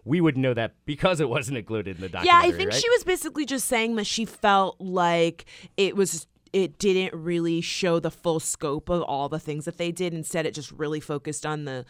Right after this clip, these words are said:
Speaker 2: the school food program and, like, didn't go into all of the other programs that they did, which
Speaker 1: Mm-hmm.
Speaker 2: they kind of did. They talked about, like, they provided health care and they were trying to do research for sick-,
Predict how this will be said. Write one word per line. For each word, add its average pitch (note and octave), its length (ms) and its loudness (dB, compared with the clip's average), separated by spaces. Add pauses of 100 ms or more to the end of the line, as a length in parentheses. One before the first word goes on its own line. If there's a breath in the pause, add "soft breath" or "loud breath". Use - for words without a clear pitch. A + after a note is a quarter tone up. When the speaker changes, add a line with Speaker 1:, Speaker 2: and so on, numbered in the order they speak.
(260 soft breath)
Speaker 2:
the C#3+ 320 -4
school E3 640 -2
food D#3+ 420 -6
program G3 560 -2
and, F3+ 140 -2
like, D3+ 180 -8
didn't D#3+ 340 -6
go D3+ 260 -4
into D#3 340 -10
all C#3 240 -4
of C3 60 -8
the C3+ 140 -10
other E3+ 220 -6
programs C4 460 -8
that C4 120 -8
they C4 140 -8
did, C4 260 -8
which A#3+ 240 -8
Speaker 1:
Mm-hmm. B2 520 -2
Speaker 2:
they E4 100 -2
kind F#4+ 300 -2
of B3 120 -2
did. G3+ 320 4
They G#3 120 2
talked G#3 240 -2
about, A3 180 -6
like, A3 200 -4
they A3 120 -2
provided G3+ 520 -2
health F#3+ 360 -2
care F#3 400 -2
and F#3+ 100 -2
they F3+ 120 -2
were F3 100 -2
trying F3+ 300 -4
to F3+ 80 -4
do F#3+ 320 -4
research E3+ 400 -4
for F3+ 100 -6
sick-, E3+ 220 -8